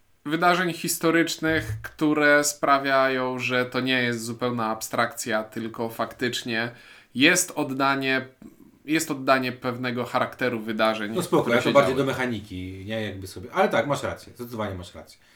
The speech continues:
Speaker 2: No dobra, y, mechanicznie, co nas w tej grze jakby zauroczyło, bo
Speaker 1: Mechanicznie
Speaker 2: jest tam jeden fajny pomysł.
Speaker 1: mechanicznie są tam dwie rzeczy, e, i pole-, pierwsza rzecz jest taka, że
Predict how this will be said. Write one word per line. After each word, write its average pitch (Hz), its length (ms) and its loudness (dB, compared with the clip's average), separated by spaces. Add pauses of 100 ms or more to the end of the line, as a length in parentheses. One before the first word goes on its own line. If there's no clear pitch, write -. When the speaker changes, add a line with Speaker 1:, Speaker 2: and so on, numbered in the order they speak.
(340)
Speaker 2:
No 247 100 2
dobra, 117 320 2
y, 123 140 -2
mechanicznie, 160 480 -2
co 147 80 -6
nas 151 220 -2
w - 80 -16
tej 139 120 -2
grze 135 340 2
jakby 131 300 -2
zauroczyło, 139 640 2
bo 98 340 -4 (640)
Speaker 1:
Mechanicznie 175 1040 0
Speaker 2:
jest 196 160 2
tam 123 80 0
jeden 123 180 0
fajny 120 240 -2
pomysł. - 300 -10
Speaker 1:
mechanicznie 165 840 -2
są 135 420 -2
tam 127 400 -2 (440)
dwie 113 340 -2
rzeczy, 131 480 -4 (360)
e, 120 440 0 (140)
i 143 380 0
pole-, 127 260 -2 (460)
pierwsza 175 380 2
rzecz 147 200 -2
jest 123 160 -6
taka, 170 260 -4
że 135 320 -2